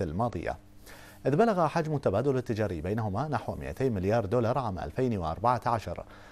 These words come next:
منوها معاليه باستضافة المملكة لجالية هندية هي الأكبر من بين الجاليات المتواجدة في المملكة،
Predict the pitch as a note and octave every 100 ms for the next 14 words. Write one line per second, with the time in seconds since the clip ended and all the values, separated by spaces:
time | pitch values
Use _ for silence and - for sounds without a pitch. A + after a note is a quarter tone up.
0 | - G#3+ A3+ D3 G#2+ F#2+ G#2 F#2+ C#3 D3+
1 | - G2+ A#2 A#2+ A2 G2 A2+ F#2 C3+ D3+
2 | G2 D#2+ G#2+ A#2 A2 F#2 F2 C3+ A#2 C#3
3 | D3 C#3 A2+ - E3 - E2+ D#2+ A#1+ C#2+
4 | A2+ C3+ G#2+ G2 B2+ G#2 B2 - A#2 F#2
5 | C#3 A#2 A#2 C3 F#2+ E2 C#3 A2 C#2 A#1+
6 | -